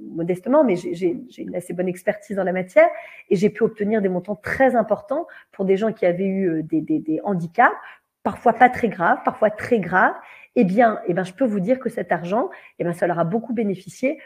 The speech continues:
soit qu'ils ne pouvaient plus du tout reprendre d'activité professionnelle, ben, ils ont pu aller vivre à l'étranger dans des conditions plus agréables,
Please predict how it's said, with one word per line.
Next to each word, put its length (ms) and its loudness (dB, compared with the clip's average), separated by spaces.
soit 260 2
qu'ils 200 -2
ne 40 0
pouvaient 220 -2
plus 180 -6
du 200 -2
tout 120 -4
reprendre 320 -2
d'activité 360 -4
professionnelle, 720 -2
ben, 60 -2
ils 180 0
ont 60 -2
pu 300 -4
aller 200 0
vivre 180 -6
à 60 -2
l'étranger 520 0
dans 120 -4
des 100 -4
conditions 380 -8
plus 180 -6
agréables, 400 4